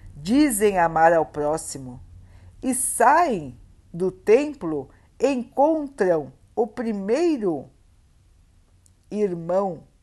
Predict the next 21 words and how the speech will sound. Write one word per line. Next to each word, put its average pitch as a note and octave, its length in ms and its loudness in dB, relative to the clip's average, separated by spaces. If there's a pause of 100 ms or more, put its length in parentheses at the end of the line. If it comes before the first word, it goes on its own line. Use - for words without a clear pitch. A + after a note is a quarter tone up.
(1160)
que G3+ 240 0
frequenta G#3 1080 0
outro G3 440 -2
tipo E3+ 460 -10
de C#3+ 100 -10
religião E3 840 -4 (800)
e G3 100 -8
já F3 320 -4
começam F#3 880 -6
a G3 80 -8
ter D#3+ 420 -10 (360)
pensamentos D#3 1000 -6
negativos D#3 920 -8
em D#3+ 100 -8
relação D3+ 640 -8
a C#3 120 -10
ele. D2 280 -18 (1900)
Onde B3+ 280 -2
está D#3+ 320 -6
o D3+ 100 -2
amor? C3+ 400 -10